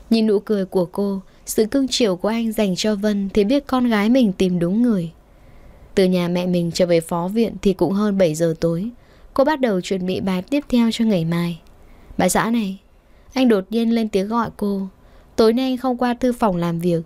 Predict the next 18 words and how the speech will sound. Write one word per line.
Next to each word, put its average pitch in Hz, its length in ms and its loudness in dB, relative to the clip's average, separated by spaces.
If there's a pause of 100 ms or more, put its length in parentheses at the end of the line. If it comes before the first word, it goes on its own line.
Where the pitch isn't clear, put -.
trực - 260 -2
tiếp 294 160 0
xử - 140 0
lý 175 180 0
công 233 280 -2
việc 196 140 0
ở 165 100 0
phòng 175 280 -4
luôn. 185 300 0 (420)
Anh 254 140 4
ngồi 214 160 4
trên 247 260 0
giường, 208 300 -2 (100)
còn 196 140 0
cô 240 140 2
ngồi 220 200 2
bàn 170 240 -2
học. 170 360 -6